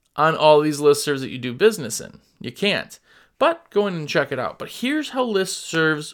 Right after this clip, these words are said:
work. Basically, it's home services. There's a lot of bickering and dumb crap on 'em too, but a lot of times they have little Miss Jones, right? "Miss Jones, oh, I had X Y Z over. They did window cleaning. They did such a good job.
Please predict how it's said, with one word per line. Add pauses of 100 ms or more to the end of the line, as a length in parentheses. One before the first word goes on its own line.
work. (480)
Basically,
it's
home
services.
There's
a
lot
of
bickering
and
dumb
crap
on
'em
too,
but (480)
a
lot
of
times
they
have
little
Miss
Jones,
right? (420)
"Miss
Jones,
oh, (120)
I
had
X
Y
Z
over.
They
did
window
cleaning.
They
did
such
a
good
job.